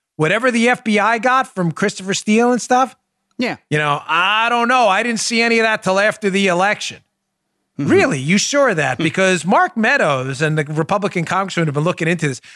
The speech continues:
Speaker 1: appear to think otherwise. They have Lisa Page, F B I lawyer,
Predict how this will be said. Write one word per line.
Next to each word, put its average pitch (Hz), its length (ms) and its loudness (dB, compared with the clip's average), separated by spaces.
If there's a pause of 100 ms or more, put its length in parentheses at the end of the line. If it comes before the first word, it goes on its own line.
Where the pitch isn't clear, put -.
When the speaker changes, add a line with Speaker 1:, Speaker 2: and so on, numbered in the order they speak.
(100)
Speaker 1:
appear 349 320 2
to 392 100 2
think 262 300 -2
otherwise. 170 400 0
They 202 100 0
have 330 240 0
Lisa 294 320 0
Page, 220 380 2
F 190 180 -2
B 196 140 -2
I 175 140 2
lawyer, 165 460 0